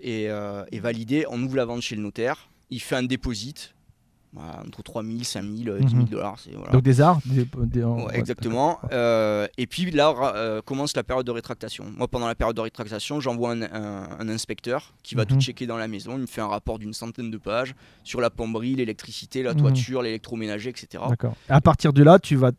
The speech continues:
Speaker 2: tu vas dire si, euh,
Speaker 1: À
Speaker 2: t'es,
Speaker 1: partir de là,
Speaker 2: t'es
Speaker 1: moi, je
Speaker 2: d'accord.
Speaker 1: reçois la, je reçois le, le rapport,
Speaker 2: Ouais.
Speaker 1: j'appelle mon client, je lui, je lui explique, euh, ce qu'il y a dans la maison, on décide de continuer, d'arrêter ou de renégocier.
Speaker 2: D'accord.
Speaker 1: Par principe, on renégocie, hein.
Speaker 2: Bien sûr.
Speaker 1: Euh,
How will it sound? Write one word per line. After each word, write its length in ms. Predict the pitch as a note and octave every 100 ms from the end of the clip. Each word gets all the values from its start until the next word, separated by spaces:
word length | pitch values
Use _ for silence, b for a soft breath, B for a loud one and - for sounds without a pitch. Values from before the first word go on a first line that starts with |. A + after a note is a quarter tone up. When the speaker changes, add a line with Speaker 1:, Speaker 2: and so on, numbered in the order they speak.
| -
Speaker 2:
tu 140 | C3
vas 140 | B2
dire 300 | A#2 C3 F3
si, 520 | D3+ - - D3 D#3 C#3
euh, 460 | B2 A#2 A2+ A2+
Speaker 1:
À 80 | A2+
Speaker 2:
t'es, 80 | A2
Speaker 1:
partir 260 | B2 - A#2
de 100 | C3+
là, 80 | C#3+
Speaker 2:
t'es 60 |
Speaker 1:
moi, 80 | B2+
je 60 | A#2+
Speaker 2:
d'accord. 120 | B2
Speaker 1:
reçois 220 | D3 D3+
la, 200 | C3 A2+
je 140 | A2 G#2
reçois 340 | C3 - C#3+
le, 220 | B2+ A2+
le 120 | G#2+ A2
rapport, 480 | G#2+ - C#3 F3 -
Speaker 2:
Ouais. 200 | A#2+ C3
Speaker 1:
j'appelle 300 | C3 A#2 B2+
mon 160 | B2
client, 360 | A#2 A#2 B2 F3
je 160 | C3 A2+
lui, 320 | A2+ A2+ A2
je 80 | G#2
lui 60 |
explique, 340 | A2 - A#2+ B2
euh, 80 |
ce 100 | G#2+
qu'il 100 | -
y 20 | A2
a 40 |
dans 100 | A2
la 80 | G#2+
maison, 360 | A2 G#2+ C3+ E3+ b -
on 120 | B2
décide 420 | C3+ C3 - B2+
de 100 | A#2+
continuer, 640 | A#2+ B2+ - A#2 A#2+ D#3
d'arrêter 440 | C#3+ A#2+ A2+ A#2+ D3
ou 100 | D3+
de 40 |
renégocier. 540 | B2+ B2+ A2+ A2+ - G2+ -
Speaker 2:
D'accord. 320 | C3 B2+ G#2+ -
Speaker 1:
Par 120 | G2
principe, 360 | F2 A#2 - A#2
on 80 | A2
renégocie, 480 | G#2 G#2 A2+ C3+ B2
hein. 120 | C3
Speaker 2:
Bien 160 | C3+ B2
sûr. 180 | C#3 D3+ - -
Speaker 1:
Euh, 600 | A2 G#2+ G2+ G2 G2 F#2+